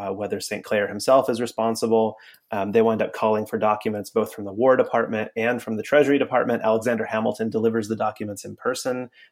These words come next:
uh, that are coming from the Treasury Department. It's sort of widely,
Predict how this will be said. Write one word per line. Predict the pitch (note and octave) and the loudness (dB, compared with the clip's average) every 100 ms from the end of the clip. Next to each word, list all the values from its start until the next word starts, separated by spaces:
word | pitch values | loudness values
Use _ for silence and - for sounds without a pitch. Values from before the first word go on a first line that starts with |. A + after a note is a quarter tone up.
| - | -6
uh, | G#2+ | -2
that | G#2+ | -2
are | G#2+ | -4
coming | G#2+ A2 | -6 -6
from | G#2+ G#2+ | -6 -8
the | G#2 | -6
Treasury | - G#2+ A2+ | -4 -2 0
Department. | A2+ - G#2+ A2+ A2+ - - _ _ - | -2 -4 -6 -4 -4 -8 -20 _ _ -4
It's | A#2 - | -4 2
sort | A2+ | 2
of | G#2 | 2
widely, | G#2 A2+ A2+ A2+ A2+ A2 G#2+ | 2 4 4 4 2 0 -4